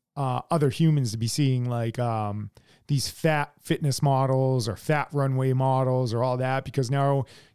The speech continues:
kids are gonna see that and fucking think that's okay. And, you know, you can be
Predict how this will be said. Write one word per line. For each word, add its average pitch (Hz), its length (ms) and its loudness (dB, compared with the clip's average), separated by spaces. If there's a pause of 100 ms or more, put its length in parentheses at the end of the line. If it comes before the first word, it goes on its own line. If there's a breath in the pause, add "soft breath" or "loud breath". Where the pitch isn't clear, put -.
kids 165 220 2
are 143 40 0
gonna 143 160 2
see 160 200 0
that 151 280 2
and 147 140 -4
fucking 147 240 -2
think 143 180 -2
that's 135 220 -4
okay. 135 500 0
And, 120 180 -4
you 120 60 -4
know, 127 140 -2
you 123 180 0
can 135 140 -2
be 123 320 -2